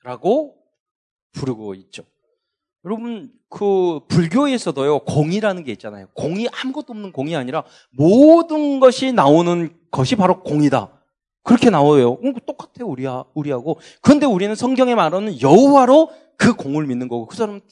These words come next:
그렇게 믿는 거잖아요. 모든 우주 만물이 다 공이라는 것이 나-, 그래서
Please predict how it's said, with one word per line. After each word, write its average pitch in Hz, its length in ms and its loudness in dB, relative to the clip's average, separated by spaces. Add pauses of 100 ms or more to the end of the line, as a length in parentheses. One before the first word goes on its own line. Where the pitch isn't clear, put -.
(300)
그렇게 - 280 -2
믿는 117 260 -10
거잖아요. 90 560 -20 (600)
모든 277 260 2
우주 214 220 -2
만물이 165 680 -4 (120)
다 - 100 -14 (260)
공이라는 131 480 -6
것이 104 180 -20
나-, 92 200 -20
그래서 135 300 -4